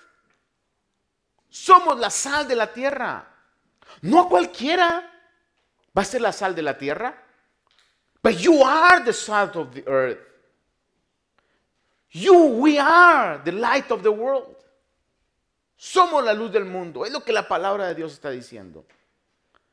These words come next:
Entonces debo de pensar, yo decirle, "Señor, ¿por qué me has dado talentos? Why did you bless me with these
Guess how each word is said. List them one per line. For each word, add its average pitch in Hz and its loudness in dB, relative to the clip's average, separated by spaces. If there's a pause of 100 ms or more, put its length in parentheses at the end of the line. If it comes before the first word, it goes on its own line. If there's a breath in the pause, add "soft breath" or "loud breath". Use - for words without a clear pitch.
(480)
Entonces 190 -18
debo 233 -10
de 226 -10
pensar, 175 -20
yo 214 -14
decirle, 185 -14
"Señor, 175 -14 (400 soft breath)
¿por 143 -16
qué 214 -18
me 226 -12
has 202 -14
dado 214 -10
talentos? 220 -18 (2500)
Why 233 -14
did 226 -14
you 202 -18
bless 175 -12
me 143 -16
with 110 -16 (1040)
these 151 -16